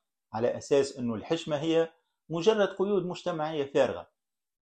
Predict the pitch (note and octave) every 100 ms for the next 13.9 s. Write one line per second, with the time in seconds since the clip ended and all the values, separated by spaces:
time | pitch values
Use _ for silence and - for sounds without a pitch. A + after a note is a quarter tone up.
0 | _ - - F3+ F#3+ F#3+ - A#2+ A#2 -
1 | A2+ G#2+ A#2 G2 - F#2+ G#2+ G#2 G#2 G#2+
2 | F#2+ - G2+ F#2+ F#2+ F#2 G2 - G#2 F#2+
3 | F#2+ F2+ F2+ E2+ _ _ _ _ _ _
4 | _ _ _ _ _ _ _ _ - -
5 | F#3 A#3 G#3 A3 A#3+ A3+ G3+ A#3+ A3 G#3+
6 | - - F3+ E3 D#3 G#3 D#3+ D3+ F3 G3+
7 | F#3 F#3 - D3 F#3+ - F#3 - E3 D#3+
8 | D#3+ - - F3 - A2+ G2+ G2+ A#2 A#2+
9 | A2 D3 B2+ B2+ B2 B2+ - - G#2+ -
10 | A2 F#2 - _ A2+ C3 A#2+ - C3 C#3+
11 | C3 - D3 D3 D3 _ _ _ _ -
12 | - A#2 - D3 A2+ A#2 - G#2 B2+ B2+
13 | - A#2 - G#2 - C3+ B2 B2+